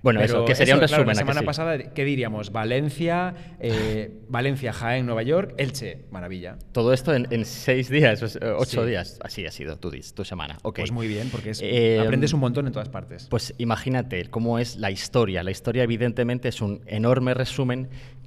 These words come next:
Speaker 1: ¿Qué pasa? Que lo que importa es quién hace los resúmenes. Si tú haces el resumen de tu semana, va a ser distinta que si hago yo el resumen de tu semana.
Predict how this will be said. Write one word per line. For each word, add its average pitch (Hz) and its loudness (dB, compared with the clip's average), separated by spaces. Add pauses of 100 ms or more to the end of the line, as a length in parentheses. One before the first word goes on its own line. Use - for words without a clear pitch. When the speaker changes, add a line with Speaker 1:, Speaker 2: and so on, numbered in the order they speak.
(140)
Speaker 1:
¿Qué 143 4
pasa? 131 0
Que 113 -2
lo 107 2
que 117 -4
importa 127 -2
es 131 -8
quién 131 0
hace 127 -2
los 98 -4
resúmenes. 101 -4
Si - -6
tú 131 0
haces 131 0
el 127 0
resumen 131 0
de 127 0
tu 131 -2
semana, 127 0
va 123 2
a 117 2
ser 120 -2
distinta 120 -4
que 127 -6
si 123 -4
hago 107 0
yo 117 0
el 101 -2
resumen 110 -4
de 98 -4
tu 104 -6
semana. 120 -4